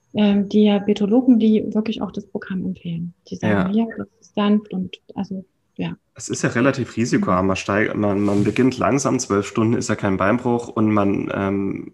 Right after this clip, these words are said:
Speaker 2: kann ja den Blutzucker immer untersuchen und sich langsam steigern und man sieht, ja, ist der Blutzucker stabil? Ja, nein. Kann ich vielleicht mein, meine Medikamente anpassen oder,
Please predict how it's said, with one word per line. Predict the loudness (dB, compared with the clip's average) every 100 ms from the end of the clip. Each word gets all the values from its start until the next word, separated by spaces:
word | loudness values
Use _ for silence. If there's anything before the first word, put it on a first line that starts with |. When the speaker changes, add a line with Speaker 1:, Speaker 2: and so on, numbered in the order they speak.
| -6
Speaker 2:
kann | -2
ja | 0
den | -2 -2
Blutzucker | -2 -4 -4 -2
immer | 0 0
untersuchen | -2 -4 -2 -2 -2
und | -4
sich | -6 -4
langsam | -4 -2 -4
steigern | 0 2 2 0
und | -2
man | -4
sieht, | -4 -4 -4
ja, | -6
ist | -6 -6
der | -4
Blutzucker | -4 -4 -6 -6
stabil? | -4 -6 -2 -4 -2
Ja, | -2 0
nein. | 0 0 -2 -8 -20 -20 -20 -6
Kann | -2
ich | -2 -2
vielleicht | -2 -2 -2 -2
mein, | 0 0 -2 -2
meine | -2 -2 0
Medikamente | -2 -4 -6 -4 -2 -2 -2
anpassen | -2 -2 -4 -4 -4
oder, | -4 -2 -2 -2 -4 -10